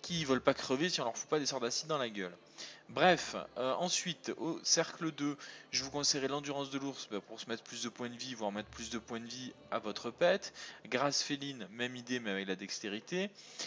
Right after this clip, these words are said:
La peau d'écorce qui est toujours, toujours, toujours un très bon sort de défense, surtout quand on n'a pas peau de pierre.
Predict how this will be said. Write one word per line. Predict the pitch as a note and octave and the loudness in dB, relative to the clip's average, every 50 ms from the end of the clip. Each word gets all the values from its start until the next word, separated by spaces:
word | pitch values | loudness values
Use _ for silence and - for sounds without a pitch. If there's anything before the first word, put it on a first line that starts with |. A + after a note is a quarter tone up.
| - - - - - | -10 -12 -14 -8 -2
La | C#3 D#3 F3 F#3 F3 | 4 6 6 6 6
peau | F3 - - E3+ | 4 2 0 0
d'écorce | D3 D#3 D3+ - - D#3+ D3+ D3+ - - | 2 2 2 2 2 2 2 2 2 0
qui | - - | -4 -4
est | A2+ - | -6 -6
toujours, | - - D3+ D3+ C#3+ C#3+ D#3 D#3 C#3+ - | -8 -8 -8 -6 -6 -4 -4 -4 -6 -8
toujours, | - - C#3 C3+ C3 B2+ C3 C3 B2+ B2+ - | -10 -12 -12 -10 -10 -8 -8 -8 -8 -8 -10
toujours | - - C3+ B2+ A#2+ A#2 B2 C3 C3+ C3 - - | -12 -12 -10 -10 -8 -8 -6 -4 -4 -4 -4 -4
un | D2+ G#2 G#2+ | -6 -6 -6
très | - - B2 - C3 B2+ | -6 -8 -6 -4 -4 -4
bon | B2+ B2+ B2+ | -2 -2 -2
sort | A#2+ - C3+ B2 B2+ | 0 0 0 -2 -2
de | A#2+ A#2 A2 A2 - - | -2 -4 -4 -6 -6 -6
défense, | B2+ B2+ B2 - - B2 B2 C#3+ D#3 - - - G2+ - - - - - - - - | -4 -4 -2 -2 -2 -2 -2 -2 0 -2 -2 -2 -4 -6 -10 -12 -12 -12 -12 -10 -6
surtout | - - C3+ B2 D3 | -4 -4 -4 -4 -4
quand | C#3 C3+ B2 | -2 0 0
on | A#2 A2 | 0 2
n'a | G#2+ G2 | 0 0
pas | - G#2 G2+ | 2 0 0
peau | - A#2 G2+ | 0 -2 -6
de | - | -6
pierre. | - - A2+ A2 C#3 D#3 | -2 0 2 2 2 0